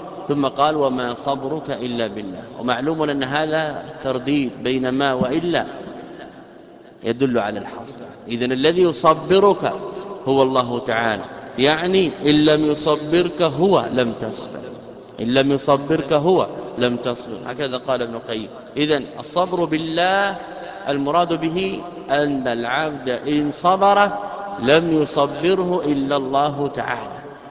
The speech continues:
فهو نظر إلى جهة إعطاء الصبر للعبد بقطع النظر يصبر لمن، هذه مسألة أخرى، وإنما من هو واهب الصبر؟ الله، هذا المراد به. والثاني الصبر لله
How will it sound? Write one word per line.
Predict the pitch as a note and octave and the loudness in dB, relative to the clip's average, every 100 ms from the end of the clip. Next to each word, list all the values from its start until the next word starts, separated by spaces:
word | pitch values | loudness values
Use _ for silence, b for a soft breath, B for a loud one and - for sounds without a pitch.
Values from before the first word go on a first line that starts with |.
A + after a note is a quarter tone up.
| - | -6
فهو | C3+ C#3+ D3 | 0 4 4
نظر | D#3+ F3+ F#3 F3+ | 4 4 4 4
إلى | E3 D3+ D3+ D3 - | 0 2 2 2 0
جهة | F3 E3 D#3 D#3 C3+ | -2 -2 -4 -6 -6
إعطاء | C3 C3 D3+ E3 D3+ | -8 -2 2 2 2
الصبر | D3+ - D3 E3 E3 | -4 -2 0 2 2
للعبد | C#3+ B2+ A2+ A2+ G#2 F2 E2+ - - - - - - | -2 0 -2 -2 -4 -10 -12 -14 -18 -18 -18 -18 -8
بقطع | - F#3 E3 | -2 0 0
النظر | E3 F3+ F#3 F#3 | 0 2 2 0
يصبر | D3+ E3 E3 E3 D#3+ | 0 -2 -2 0 2
لمن، | D3+ D3 D3 C3 G2+ - - | 4 6 4 4 -2 -8 -8
هذه | G#2+ B2 | -6 -2
مسألة | C#3+ C#3 D3+ D3 | -2 -2 0 0
أخرى، | C#3+ A#2+ A2+ - - - - - - | -2 -6 -8 -10 -12 -14 -16 -18 -10
وإنما | A2 B2+ D3+ E3 F3 | -4 0 2 2 2
من | C#3+ D3+ F#3 G3+ | 0 0 0 0
هو | E3+ E3+ D#3 D3 | 0 2 4 4
واهب | E3+ D#3+ D3+ C#3 | 4 2 -2 -4
الصبر؟ | B2+ C#3 B2+ B2 C3 C3 - - - | -4 0 0 0 -2 -4 -8 -10 -6
الله، | B2 A2 G2 E2+ | -6 -6 -8 -6
هذا | D#3 D3 | -4 -2
المراد | B2+ A2+ G#2 | -2 -2 -4
به. | F2 G#2+ A2 - B B B B - | -8 -12 -14 -16 B B B B -2
والثاني | C#3 - E3 F#3+ E3 D#3+ D#3 | -2 2 2 4 4 2 0
الصبر | C3 - E3+ D#3 D3+ | -2 2 2 2 0
لله | C3+ D3+ E3+ D3 C3+ B2+ A#2+ A2+ A2+ | 2 2 2 0 2 2 2 2 -2